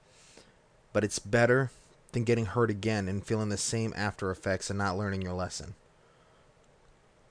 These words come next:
Karma will always come to those who are patient and help out.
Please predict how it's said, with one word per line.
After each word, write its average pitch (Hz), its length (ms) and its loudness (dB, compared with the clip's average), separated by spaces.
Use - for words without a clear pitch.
Karma 127 360 4
will 131 200 6
always 104 520 2
come 95 240 -6
to - 120 -6
those 90 300 -2
who 95 180 -4
are 87 80 -2
patient 87 500 -6
and 90 160 -10
help 90 300 -8
out. 87 220 -8